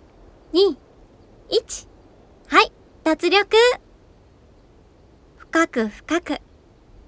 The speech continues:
まるで沈んでいくみたい。最後に顔と首。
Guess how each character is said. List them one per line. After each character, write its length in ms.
ま 180
る 120
で 140
沈 380
ん 60
で 140
い 40
く 180
み 100
た 220
い。 80
最 280
後 140
に 220
顔 320
と 140
首。 380